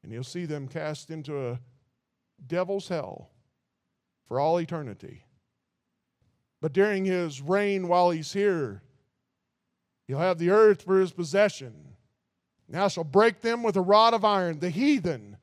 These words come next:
that is Jesus' inheritance, he'll break them with a rod of iron. You see, he came the first time as the Lamb of God. He comes the second time as the Lion of Judah.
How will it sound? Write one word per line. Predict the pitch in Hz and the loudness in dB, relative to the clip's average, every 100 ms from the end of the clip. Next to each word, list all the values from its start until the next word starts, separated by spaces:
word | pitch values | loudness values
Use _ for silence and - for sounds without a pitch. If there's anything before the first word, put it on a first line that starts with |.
| _ _ _ _ - | _ _ _ _ 0
that | 208 | 2
is | 208 147 | 2 -2
Jesus' | 170 285 247 240 220 214 | -4 -4 -4 -8 -8 -6
inheritance, | 233 208 233 220 180 180 170 | -4 0 2 4 2 -2 -2
he'll | 214 | -2
break | 156 190 240 202 | 2 4 4 2
them | 160 185 127 92 95 - _ _ _ _ _ _ _ _ _ | -4 -6 -6 -14 -20 -20 _ _ _ _ _ _ _ _ _
with | 160 196 | -2 0
a | 180 | 2
rod | 175 214 220 | 6 8 8
of | 226 202 | 4 2
iron. | 196 165 120 85 - - _ _ _ _ _ _ - | 0 -2 -8 -14 -20 -20 _ _ _ _ _ _ -14
You | 135 | -8
see, | - 214 | -4 -4
he | 202 | -4
came | - 247 240 | -2 -2 -2
the | 202 | -4
first | 226 247 208 - | -2 -2 -2 -6
time | 185 170 165 185 190 - _ _ _ _ _ _ _ _ _ _ _ | -6 -4 -4 -4 -6 -8 _ _ _ _ _ _ _ _ _ _ _
as | 160 185 165 | -2 0 0
the | |
Lamb | 165 202 202 185 | 2 2 2 -4
of | 151 | -2
God. | 196 196 131 - - 107 _ _ _ _ _ _ _ _ _ | 0 0 -2 -8 -16 -20 _ _ _ _ _ _ _ _ _
He | 175 | -6
comes | - 214 185 | 0 0 0
the | 160 | -10
second | - 240 214 196 143 | -4 -2 -2 -4 -4
time | 180 156 147 160 180 - _ _ _ _ _ _ | -4 -4 -8 -8 -10 -12 _ _ _ _ _ _
as | - 160 | -8 -6
the | 151 | -2
Lion | 175 202 180 160 | 0 0 -2 -6
of | 143 | -8
Judah. | 127 190 127 - | -8 -6 -6 -12